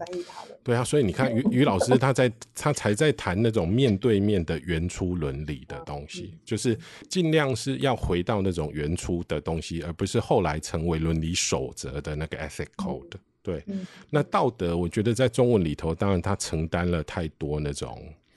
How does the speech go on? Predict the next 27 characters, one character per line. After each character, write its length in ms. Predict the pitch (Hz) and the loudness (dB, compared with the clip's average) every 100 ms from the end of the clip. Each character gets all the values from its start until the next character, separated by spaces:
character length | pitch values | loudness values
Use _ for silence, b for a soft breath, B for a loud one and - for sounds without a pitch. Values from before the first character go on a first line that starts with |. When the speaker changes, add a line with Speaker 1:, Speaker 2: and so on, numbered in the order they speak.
| b b | b b
Speaker 1:
太 120 | 220 | 4
多 640 | 202 202 202 196 196 202 202 | 6 6 6 6 4 2 0
由 220 | 202 202 214 | 4 6 6
上 240 | 233 220 | 4 4
而 120 | 185 | 4
下 300 | 185 - 196 | 2 2 2
的， 160 | 180 170 | 2 -2
Speaker 2:
对。 60 | 165 - - | -6 -16 -4
Speaker 1:
就 120 | 104 | 2
是 100 | 107 | 2
比 180 | 90 101 | 4 4
较 120 | - | 6
Speaker 2:
对， 20 | |
对， 0 | |
对。 100 | 90 | 4
Speaker 1:
前 300 | 82 - - | 2 -2 -6
置 200 | - 240 | -2 2
的 160 | 190 175 | 4 4
那 120 | 180 185 | 2 0
种， 440 | 185 165 147 156 214 _ _ _ _ _ | 0 -4 -6 -10 -14 _ _ _ _ _
呃， 180 | 170 165 | -2 2
论 200 | 208 202 | 4 4
述 220 | 196 190 | 4 0
框 300 | 180 175 170 | 0 -4 -6
架 280 | 175 - - | -6 -8 -8
这 100 | - | -14
样。 80 | 165 | -16